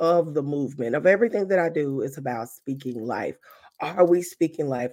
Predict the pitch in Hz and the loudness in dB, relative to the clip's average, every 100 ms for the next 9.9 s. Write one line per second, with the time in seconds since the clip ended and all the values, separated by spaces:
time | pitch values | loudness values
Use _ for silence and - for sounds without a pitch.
0 | - 151 160 - 156 147 147 151 147 - | -2 0 2 2 2 2 2 0 -2 -2
1 | 151 147 139 139 135 - 139 147 - 147 | -2 -2 -4 -6 -6 -4 -4 -2 -2 -2
2 | 151 147 147 143 143 139 151 151 139 139 | -2 0 -2 -4 -8 -6 -2 0 0 -4
3 | 120 139 151 139 127 104 110 - 143 143 | -4 0 0 0 -2 -2 -8 -6 -2 0
4 | 127 - - - 165 170 185 175 180 - | -2 -6 -18 -6 0 2 2 2 0 2
5 | 170 165 165 - 143 147 143 - 160 151 | 2 2 2 0 0 0 -6 -4 -2 -2
6 | 147 170 - 131 - _ _ - _ 170 | 2 2 2 -2 -6 _ _ -20 _ 2
7 | 165 - 165 156 - 151 151 - 214 269 | 2 4 4 6 4 2 0 2 2 2
8 | 320 - 117 117 143 - _ _ - 151 | -4 -4 -2 -2 -4 -6 _ _ -6 0
9 | 160 175 190 - 214 - 175 180 151 | 4 2 0 0 0 2 2 4 2